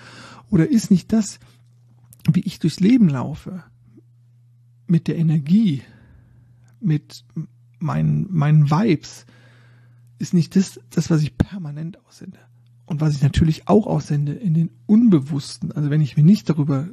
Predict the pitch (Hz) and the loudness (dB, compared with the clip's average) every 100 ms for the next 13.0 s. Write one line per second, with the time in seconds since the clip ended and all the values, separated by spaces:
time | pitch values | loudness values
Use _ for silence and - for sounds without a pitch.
0 | - - 143 147 135 135 - 147 151 143 | -14 -8 -2 0 0 -2 -2 -2 0 -4
1 | - 147 147 - 185 214 - - - - | -4 -6 -4 2 2 2 -8 -20 -16 -6
2 | 151 175 - 139 139 - 139 143 - - | -4 -4 -8 -10 -10 -8 -8 -10 -16 -14
3 | 143 147 - 143 - 170 180 196 170 156 | -8 -8 -6 -8 -2 4 4 4 0 0
4 | 156 180 196 151 - - - - - - | 0 0 0 -2 -8 -20 -20 -20 -20 -20
5 | - - - _ _ 175 180 269 294 165 | -20 -20 -20 _ _ 0 2 4 4 2
6 | - _ _ _ _ - 180 185 151 - | -4 _ _ _ _ -2 2 2 0 -6
7 | - 254 208 135 156 170 - - _ _ | -4 -2 -2 -4 -12 -18 -20 -20 _ _
8 | _ _ _ _ _ _ _ _ _ _ | _ _ _ _ _ _ _ _ _ _
9 | _ _ _ - 165 175 165 - 180 160 | _ _ _ -4 0 2 2 2 2 2
10 | - - 170 165 175 202 208 185 165 156 | -2 0 0 0 -6 -6 -4 -4 -4 -6
11 | 147 147 147 151 147 143 170 170 180 175 | -4 -4 -4 -6 -8 -10 -2 0 2 0
12 | - 160 - 214 214 180 - 208 - | -4 -4 0 2 2 -2 -2 -4 -4